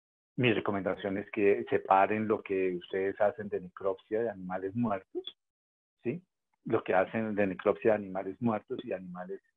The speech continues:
¿Alguien de pronto me está, me está, me está haciendo estos chulitos?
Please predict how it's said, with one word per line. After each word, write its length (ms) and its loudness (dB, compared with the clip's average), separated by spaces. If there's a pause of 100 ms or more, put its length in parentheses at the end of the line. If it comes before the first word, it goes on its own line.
(440)
¿Alguien 320 2
de 80 4
pronto 320 -4
me 120 0
está, 680 0 (560)
me 100 -6
está, 160 -4 (260)
me 120 -2
está 420 2
haciendo 380 -4
estos 180 -8
chulitos? 560 -6